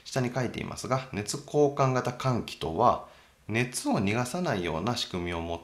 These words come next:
た換気扇ということで、現在の室内の気温、温度を保ちながら、えー、換気だけはしてくれますよということなんですね。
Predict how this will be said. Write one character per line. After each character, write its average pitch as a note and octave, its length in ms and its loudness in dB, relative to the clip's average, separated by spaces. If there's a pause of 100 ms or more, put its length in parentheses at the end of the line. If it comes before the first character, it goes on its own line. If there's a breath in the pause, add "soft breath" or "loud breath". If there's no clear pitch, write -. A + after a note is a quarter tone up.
た D#3 100 -4
換 G2 320 -2
気 - 200 -8
扇 D3 140 0
と B2 120 -6
い - 20 -4
う - 40 -8
こ - 120 -8
と - 180 -10
で、 B2+ 220 0 (400 loud breath)
現 A#3+ 200 6
在 A#2+ 140 4
の E2 100 -2
室 - 200 -4
内 G#2 180 4
の F2+ 300 2 (200)
気 F#2+ 160 -2
温、 F2 220 0 (240)
温 G#2 220 2
度 E2 100 2
を G#2 80 0
保 G2 220 -2
ち E3+ 160 -4
な G3 160 0
が E3 180 0
ら、 F#3+ 300 0 (400 loud breath)
え E2+ 160 -6
ー、 - 40 -10
換 G#2+ 200 2
気 - 80 0
だ F#2+ 100 4
け F#2+ 100 -4
は F2+ 80 0
し - 40 -2
て - 80 -2
く - 100 -2
れ E2+ 60 2
ま E2+ 140 0
す A#2+ 100 -4
よ D#3+ 80 0
と - 80 -4
い A#2 40 2
う - 40 -4
こ E2 100 -4
と D2+ 80 -4
な D2+ 60 -6
ん - 80 -12
で - 80 -16
す - 80 -10
ね。 D3+ 240 -4